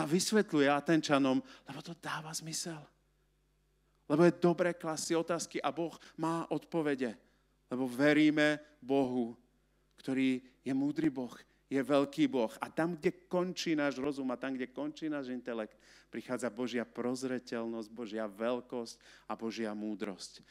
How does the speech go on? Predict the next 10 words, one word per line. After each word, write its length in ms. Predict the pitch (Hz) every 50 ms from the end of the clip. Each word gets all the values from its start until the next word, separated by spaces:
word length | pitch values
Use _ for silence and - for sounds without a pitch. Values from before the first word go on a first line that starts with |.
| - -
A 320 | - 113 - - 131 139 139
áno, 320 | 139 147 147 160 180 156 - - _ _ _ _ _ -
je 80 | 123 120
tu 160 | - 127 -
priepasť, 480 | - 131 139 139 - 151 147 - - _
ktorá 240 | - 143 135 131
nás 240 | 127 127 123 117 131
od 80 | 123 110
nej 240 | 117 117 117 120 -
oddeluje, 720 | 127 123 120 120 131 135 131 127 131 135 135 131 131